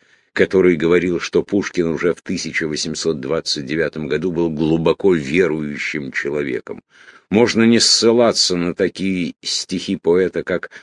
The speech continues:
«Пророк», «Монастырь на Казбеке», поэма о Тазите и более поздние пьесы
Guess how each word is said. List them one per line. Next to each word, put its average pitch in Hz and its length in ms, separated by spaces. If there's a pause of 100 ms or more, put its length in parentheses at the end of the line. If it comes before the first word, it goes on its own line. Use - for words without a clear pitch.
(180)
«Пророк», 85 640
«Монастырь 85 680
на 82 120
Казбеке», 76 760 (400)
поэма 98 500
о 87 160
Тазите 90 840 (280)
и 107 100
более 92 460
поздние 82 580
пьесы 78 580